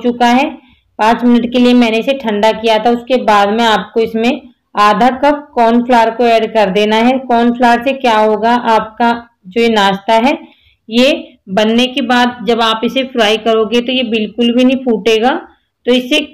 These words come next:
कॉर्नफ्लावर घेरना बहुत ही ज़रूरी होता है। अगर आप कॉर्नफ्लावर की जगह थोड़ा सा बेसन डालना चाहते हो तो बेसन भी आप डाल सकते हो, लेकिन आपको बेसन भी ज़्यादा नहीं ऐड करना है इसके अंदर, सिर्फ एक या डेढ़ चम्मच के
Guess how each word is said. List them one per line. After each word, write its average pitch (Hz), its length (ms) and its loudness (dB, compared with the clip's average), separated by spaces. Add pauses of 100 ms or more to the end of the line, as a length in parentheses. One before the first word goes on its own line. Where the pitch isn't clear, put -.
(180)
कॉर्नफ्लावर 254 580 2
घेरना 233 340 0
बहुत 220 360 0
ही 247 100 -2
ज़रूरी 208 360 2
होता 220 280 2
है। 247 80 2
अगर 240 160 0
आप 247 260 0
कॉर्नफ्लावर 226 500 -2
की 240 160 -4
जगह 220 280 0
थोड़ा 226 140 2
सा 254 120 -2 (100)
बेसन 214 420 0
डालना 214 340 0
चाहते 208 320 -2
हो 233 80 0
तो 254 160 -2
बेसन 214 400 0
भी 226 100 0
आप 226 180 0
डाल 202 280 0
सकते 208 280 -6
हो, 285 140 0 (480)
लेकिन 220 520 -4 (240)
आपको 196 360 -2
बेसन 220 420 0
भी 247 120 0
ज़्यादा 208 340 0
नहीं 240 260 2
ऐड 226 280 0
करना 208 220 0
है 220 60 2
इसके 214 260 -4
अंदर, 214 320 0
सिर्फ 254 320 -4 (180)
एक 240 280 0
या 262 100 2
डेढ़ 214 340 -2
चम्मच 202 380 -4
के 247 100 -10